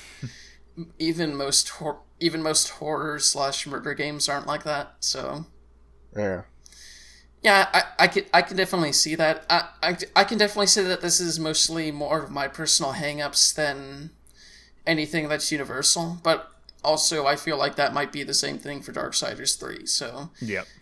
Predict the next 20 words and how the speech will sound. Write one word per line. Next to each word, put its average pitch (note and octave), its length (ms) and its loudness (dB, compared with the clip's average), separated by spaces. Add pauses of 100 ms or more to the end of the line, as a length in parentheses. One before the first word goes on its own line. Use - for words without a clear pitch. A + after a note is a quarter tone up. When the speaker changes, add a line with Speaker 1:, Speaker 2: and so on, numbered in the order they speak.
(840)
Speaker 3:
It B2 100 4
Speaker 2:
Oh. - 40 -4
Speaker 3:
sounds F#3 600 4
like A2 260 2
it A#2 80 2
was G#2 140 -2
a G#2+ 80 2
disappointment. G#2 720 -4 (1040)
Speaker 1:
Yeah. A#2+ 300 -2 (380)
But F3+ 220 6
if, G#3+ 240 6
if G3 280 6
it's G3 140 6
a G#3 80 4
situation F#3+ 680 4
where E3+ 120 2
you E3+ 120 4
can E3 320 0
buy D3+ 360 4
more D3+ 680 0